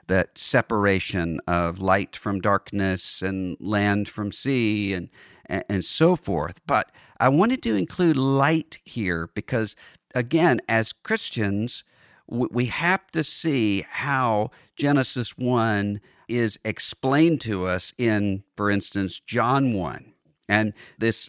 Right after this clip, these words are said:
idea of word and light together shows up there. "Let there be light." First thing that God is speaking in that way. Now, why is that important?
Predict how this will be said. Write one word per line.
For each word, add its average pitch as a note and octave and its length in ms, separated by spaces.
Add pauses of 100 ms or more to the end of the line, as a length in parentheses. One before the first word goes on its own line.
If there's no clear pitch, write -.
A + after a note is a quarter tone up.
idea A2 540
of G#2 260
word B2 520
and A2+ 280
light G#2+ 480
together G#2+ 760 (360)
shows A#2+ 420
up G#2 240
there. F2+ 180
"Let A2+ 420
there A#2+ 280
be A2 500 (140)
light." A2 680
First C#3 340
thing G#2 200
that F2 160
God F2+ 320 (160)
is G#2+ 280 (200)
speaking A2 680
in A2 260
that G#2+ 240
way. B2+ 400 (340)
Now, B2 220
why F#3 320
is C4 140
that G#3 260
important? - 920